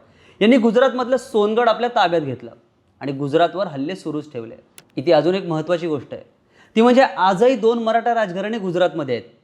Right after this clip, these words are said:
एक म्हणजे दाभाडे आणि दुसरे म्हणजे गायकवाड. पिळाजी गायकवाड हे त्याच वंशावळीतले. मराठे सतत डिवचत होते, खंडणी जमा करत होते. त्यामुळे दिल्लीतून सर बुलंद खान याला गुजरातचा सुभेदार केला. त्याचाही काही फायदा मुघलांना झाला नाही.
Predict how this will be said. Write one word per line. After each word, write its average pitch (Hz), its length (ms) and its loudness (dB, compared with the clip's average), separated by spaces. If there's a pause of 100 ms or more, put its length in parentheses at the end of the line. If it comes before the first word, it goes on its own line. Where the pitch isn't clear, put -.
(260)
एक 135 120 -8
म्हणजे 151 180 0
दाभाडे 165 580 0 (140)
आणि 143 140 -16
दुसरे 143 300 -8
म्हणजे 156 240 -4
गायकवाड. 123 540 -4 (760)
पिळाजी 254 300 8
गायकवाड 247 340 2
हे 247 60 0
त्याच 214 300 -2
वंशावळीतले. 127 600 -6 (600)
मराठे 151 360 0
सतत 185 260 -6
डिवचत 220 440 -2
होते, - 480 -4 (100)
खंडणी 233 320 2
जमा 240 220 -2
करत 165 200 -2
होते. - 220 -14 (380)
त्यामुळे 262 240 4
दिल्लीतून 262 480 -2
सर 254 320 2
बुलंद 254 340 -2
खान 170 200 -4 (220)
याला 139 160 -6
गुजरातचा 143 460 -4
सुभेदार 147 420 -4
केला. 110 220 -14 (520)
त्याचाही 160 280 -2
काही 165 180 0
फायदा 160 300 0
मुघलांना 165 400 -2
झाला 170 240 -2
नाही. 117 160 -10